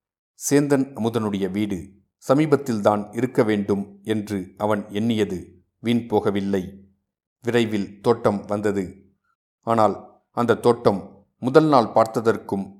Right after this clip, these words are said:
இன்று பார்ப்பதற்கும் எவ்வளவு வித்தியாசம்! அனுமார் அழித்த அசோகவனத்தையும்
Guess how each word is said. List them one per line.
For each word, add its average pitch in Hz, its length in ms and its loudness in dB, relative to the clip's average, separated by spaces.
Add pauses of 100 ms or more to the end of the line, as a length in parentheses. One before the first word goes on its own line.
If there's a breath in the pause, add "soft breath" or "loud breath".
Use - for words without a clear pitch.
(120)
இன்று 135 280 -2
பார்ப்பதற்கும் 104 920 -2
எவ்வளவு 131 440 2
வித்தியாசம்! 110 800 -2 (540)
அனுமார் 131 500 2
அழித்த 107 560 -4
அசோகவனத்தையும் 104 1040 -2